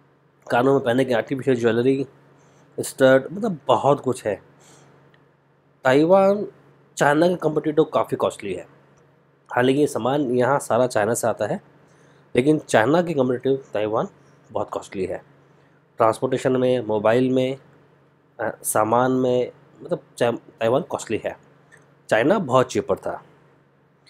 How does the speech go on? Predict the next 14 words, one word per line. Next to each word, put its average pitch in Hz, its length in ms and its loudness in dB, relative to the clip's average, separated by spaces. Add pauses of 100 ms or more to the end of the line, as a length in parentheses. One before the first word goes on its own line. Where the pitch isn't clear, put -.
(640)
तो 113 180 2
बस - 500 2 (300)
मैं 113 160 -2
बस 117 160 -4
just 131 280 0
एक 123 60 0
random 120 380 0
सा 120 280 -4 (360)
एक 107 80 -4
चक्कर 127 280 2
लगा 120 220 6
रहा 127 120 2
हूँ, 180 100 -2 (320)
कुछ - 260 -2